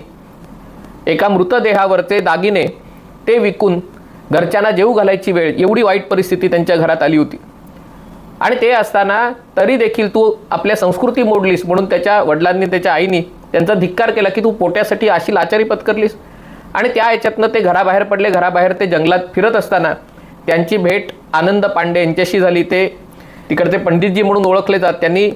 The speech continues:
बिरसा मुंडा यांना आपलंसं केलं आणि त्यांना दोन वर्ष त्यांच्यासोबत ठेवून घेतलं. या दोन वर्षाच्या कालावधीत त्यांनी, बिरसा मुंडांनी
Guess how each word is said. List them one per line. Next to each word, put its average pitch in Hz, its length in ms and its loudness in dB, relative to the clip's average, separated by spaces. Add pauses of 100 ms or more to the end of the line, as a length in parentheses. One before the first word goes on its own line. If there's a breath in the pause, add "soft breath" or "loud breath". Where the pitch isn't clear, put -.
(140)
बिरसा 156 340 -2
मुंडा 175 300 0
यांना 160 200 0
आपलंसं 170 420 0
केलं 175 200 0
आणि 180 120 0
त्यांना 165 240 0
दोन 202 200 0
वर्ष 190 240 0
त्यांच्यासोबत 175 540 0
ठेवून 190 260 2
घेतलं. 160 280 2 (500 loud breath)
या 185 140 2
दोन 214 200 2
वर्षाच्या 202 460 0
कालावधीत 180 560 0
त्यांनी, 175 240 0
बिरसा 170 300 0
मुंडांनी 175 520 0